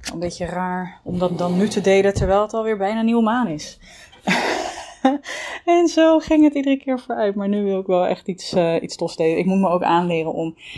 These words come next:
eh, dat het, dat het niet erg is om direct even een podcast op te nemen wanneer je de inspiratie voelt. Ehm, want het is zeker nu met Aisha is het gewoon niet <laughs> altijd, ehm,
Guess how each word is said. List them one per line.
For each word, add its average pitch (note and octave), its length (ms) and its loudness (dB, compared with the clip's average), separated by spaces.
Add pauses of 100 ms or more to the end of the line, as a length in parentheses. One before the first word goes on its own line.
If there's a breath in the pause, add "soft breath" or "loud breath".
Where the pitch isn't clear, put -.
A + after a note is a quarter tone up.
(120)
eh, E3+ 200 -4
dat F3 120 2
het, F3+ 180 -2
dat F3 240 -2
het E3+ 80 -2
niet F#3 280 -2
erg F3+ 380 2
is - 280 -6
om E3 240 -6
direct D#3+ 540 -2
even D#3 480 -2
een - 100 -8
podcast E3 360 -4
op - 120 -10
te - 100 -12
nemen D3+ 300 -2
wanneer E3 460 0
je E3 100 -4
de - 60 -8
inspiratie D#3 760 -4
voelt. D3+ 360 -6 (580 loud breath)
Ehm, E3+ 600 2 (360)
want F#3 140 -6
het F#3 120 -8
is G3 340 0
zeker F#3+ 560 2
nu F3+ 180 0
met E3+ 180 0
Aisha F3 480 2
is F3 140 -4
het F#3 120 -4
gewoon F3 200 -6
niet F#3 240 -2
<laughs> D#3+ 100 -6
altijd, - 580 -4 (480 loud breath)
ehm, E3+ 440 -6